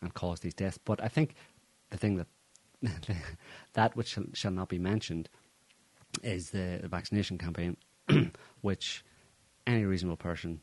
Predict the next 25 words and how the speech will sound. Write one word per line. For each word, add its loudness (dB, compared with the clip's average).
I -6
think, -4
should -4
definitely 0
factor -2
in, -2
at -8
least -6
in -8
terms -4
of -6
investigating 2
it, -8
to -8
see -2
if -8
that 0
has -2
anything 4
to -4
do 4
with 0
this -2
mystery 4
of 0